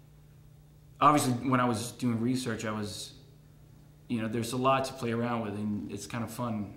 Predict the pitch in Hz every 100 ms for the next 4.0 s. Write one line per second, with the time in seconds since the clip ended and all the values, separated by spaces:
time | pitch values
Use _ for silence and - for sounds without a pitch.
0 | - 107 104 92 92 107 110 107 - -
1 | - - 104 104 95 110 104 113 117 117
2 | 110 107 - 123 113 101 110 107 120 117
3 | 113 110 110 113 113 107 92 110 107